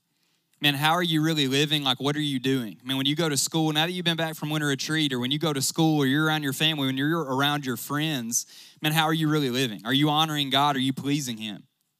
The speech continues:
Because, uh, I'm telling you, it's really easy to get into a routine. It's really easy to go to school. It's really easy to get around your friends and no longer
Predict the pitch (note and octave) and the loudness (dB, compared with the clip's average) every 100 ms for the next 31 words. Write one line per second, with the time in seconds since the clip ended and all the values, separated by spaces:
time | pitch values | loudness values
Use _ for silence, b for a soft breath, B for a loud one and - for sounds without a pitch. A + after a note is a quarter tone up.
0 | _ _ _ _ _ _ - D3 E3+ E3 | _ _ _ _ _ _ -2 0 4 4
1 | C#3+ D3+ C#3 C#3 E3+ F3 E3 C#3+ C3+ - | 4 2 0 0 0 0 0 0 2 2
2 | E3+ D#3+ D#3 E3 C#3+ C#3+ D3 C#3+ D3+ C#3 | 2 2 0 -2 0 0 0 0 -2 0
3 | C#3 C3+ D#3 D3 A#2+ D3 D#3 C#3+ D#3 D3 | -2 0 0 0 -2 -2 0 0 -2 -2
4 | C#3 C#3 B2 - D3+ D3 C3+ D3+ C#3+ C#3 | -2 -2 -2 -2 0 0 0 -2 0 0
5 | D#3 C#3+ C#3 C#3+ C#3+ C#3 A#2 - D3 D#3+ | 0 -2 -2 -2 -2 -2 -6 -6 -2 0
6 | D#3 C3 B2+ B2+ - B B C3 C#3 D3 | 2 2 0 -4 -6 B B -4 0 2
7 | D#3 D3+ D3+ C#3 C3 | 2 0 2 0 0